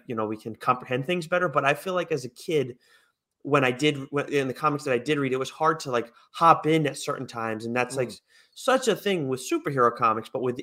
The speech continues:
Speaker 1: indies, like, it's getting better. And Night is, Knighted is a prime example of that.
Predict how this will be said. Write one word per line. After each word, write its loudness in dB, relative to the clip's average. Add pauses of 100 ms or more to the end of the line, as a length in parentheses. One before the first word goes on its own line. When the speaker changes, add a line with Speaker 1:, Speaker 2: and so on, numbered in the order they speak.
Speaker 1:
indies, -2
like, -4 (380)
it's -4
getting 6
better. 8
And 0
Night 2
is, -4
Knighted 2
is -4
a -8
prime -2
example -4
of -8
that. -6